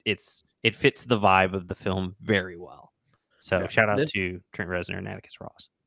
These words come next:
Speaker 3: This was a really weird thought that I had in the beginning chapter where he's in the, in the abandoned WeWork looking out across the French Hotel or whatever that is. Did you guys ever see Addicted to Love with Matthew Broderick? It was a nineties movie.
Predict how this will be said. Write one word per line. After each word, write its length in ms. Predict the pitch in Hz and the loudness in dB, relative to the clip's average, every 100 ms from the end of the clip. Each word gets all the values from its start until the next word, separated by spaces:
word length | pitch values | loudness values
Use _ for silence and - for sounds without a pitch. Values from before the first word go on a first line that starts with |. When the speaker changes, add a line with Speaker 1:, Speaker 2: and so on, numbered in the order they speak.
| _ _ - - | _ _ -20 -10
Speaker 3:
This 180 | - 135 | -2 2
was 120 | 147 | 4
a 100 | 131 | 6
really 200 | 113 110 | 8 6
weird 360 | 98 98 98 92 | 6 4 4 2
thought 380 | - 92 92 - _ _ | 0 2 2 0 _ _
that 180 | 95 95 | -6 -2
I 120 | 95 | -2
had 360 | 92 95 92 90 - | 0 0 -2 -4 -6
in 160 | 104 98 | -4 -2
the 80 | |
beginning 760 | 87 98 90 98 95 95 92 87 | -4 -8 -6 -2 -2 -2 -4 -8
chapter 540 | - - 87 - 98 90 | -8 -4 -4 -4 -6 -4
where 140 | 87 | -6
he's 260 | - 87 87 | -6 -10 -8
in 100 | 87 | -10
the, 160 | 87 - - | -10 -14 -16
in 120 | 90 | -10
the 80 | 87 | -8
abandoned 400 | 85 87 87 82 | -6 -6 -6 -8
WeWork 480 | 87 85 85 85 92 | -8 -4 -6 -6 -8
looking 440 | 87 - 87 87 - | -8 -8 -10 -10 -6
out 180 | 85 78 | -6 -6
across 380 | 90 - 90 - | -10 -6 -6 -6
the 120 | - | -12
French 300 | - 87 80 | -10 -8 -8
Hotel 400 | - 87 85 85 | -8 -6 -4 -4
or 120 | 82 | -4
whatever 240 | 80 80 85 | -4 -4 -4
that 140 | 82 | -6
is. 180 | 82 - - _ _ - - _ _ _ _ - | -6 -8 -14 _ _ -16 -16 _ _ _ _ -4
Did 120 | 107 | 6
you 60 | 135 | 10
guys 240 | 160 147 | 10 12
ever 180 | 135 127 | 10 10
see 160 | - 110 | 6 4
Addicted 340 | 101 104 101 | 4 2 0
to 40 | |
Love 300 | 95 92 95 | 2 4 4
with 100 | 98 | 2
Matthew 420 | 87 87 - 98 85 | -2 -4 -2 -4 -2
Broderick? 540 | 85 78 87 85 - - _ _ _ 90 | 0 0 0 -4 -6 -20 _ _ _ -8
It 20 | |
was 100 | 87 | -6
a 40 | |
nineties 400 | 82 78 82 82 | -4 -4 -4 -6
movie. 300 | 85 80 87 | -6 -6 -8